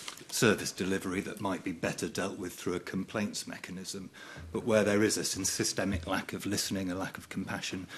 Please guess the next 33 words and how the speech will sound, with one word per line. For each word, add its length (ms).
there 200
is 100
a 60
really 300
strong 320
link 220
to 80
patient 420
safety, 400
and 120
therefore 360
I 20
think 260
it 140
is 120
absolutely 640
crucial 380
that 220
the 80
Patient 240
Safety 340
Commissioner 500
is 120
able 220
to 160
take 240
those 200
issues 360
on 180
and 140
look 180
at 120
them, 140